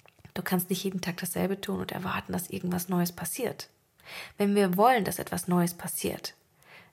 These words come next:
dann müssen wir auch die Dinge tun, die dazu bringen, dass neue Dinge überhaupt passieren dürfen. Ja, neue Erfahrungen zu sammeln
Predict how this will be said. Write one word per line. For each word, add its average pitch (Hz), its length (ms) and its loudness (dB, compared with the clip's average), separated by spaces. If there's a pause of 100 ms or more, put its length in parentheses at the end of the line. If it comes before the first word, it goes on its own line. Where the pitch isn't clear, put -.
dann 170 360 -2
müssen 185 460 0
wir 175 400 2
auch 175 180 -2
die - 180 -6
Dinge 247 360 2
tun, 180 500 2
die 175 80 -4
dazu 170 320 -4
bringen, 180 340 2
dass 170 200 -4
neue 165 160 0
Dinge 165 240 2
überhaupt 160 240 0
passieren 175 440 -2
dürfen. 170 420 -6 (400)
Ja, 190 260 -2
neue 180 220 0
Erfahrungen 180 580 4
zu - 140 -4
sammeln - 360 -6